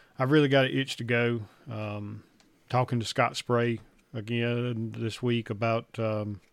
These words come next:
I think I'm gonna get him to make me either one, possibly a match set of,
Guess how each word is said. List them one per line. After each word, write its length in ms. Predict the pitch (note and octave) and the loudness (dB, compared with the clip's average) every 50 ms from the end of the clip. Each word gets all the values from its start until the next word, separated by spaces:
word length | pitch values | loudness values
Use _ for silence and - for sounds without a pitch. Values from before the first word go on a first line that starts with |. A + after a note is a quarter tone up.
| _ _ | _ _
I 600 | _ _ _ _ _ _ - _ _ _ _ _ | _ _ _ _ _ _ -20 _ _ _ _ _
think 180 | - C3+ B2 - | -4 -2 -2 -2
I'm 80 | C3 A#2+ | -2 0
gonna 140 | A#2+ A#2 | 0 -2
get 180 | A2 A2 A#2 G2+ | -2 -2 -2 0
him 160 | A2+ A#2 A2+ | 0 0 0
to 60 | A2 | 0
make 240 | G#2+ A2 A2+ A#2+ D3+ | 0 0 -2 -2 -2
me 120 | C3 A#2+ A#2 | -4 -4 -2
either 240 | A2 G#2+ G#2+ G#2 G2+ | -2 -2 -2 -4 -4
one, 440 | G#2 G#2 G#2 A2+ A2+ A#2 A2+ A2 G#2 | -4 -4 -2 -2 -2 0 -2 -2 -4
possibly 480 | - - C3 C3+ B2+ - - B2 A#2 | -2 0 0 0 0 -2 -4 -4 -4
a 80 | A2 G#2 | -2 -2
match 400 | G#2+ G#2+ A2+ A#2 - - - - | -2 0 0 0 -2 -2 -4 -4
set 220 | - A#2+ A2+ A2 | -2 -2 0 0
of, 160 | G#2+ G#2 G2 | -2 -4 -6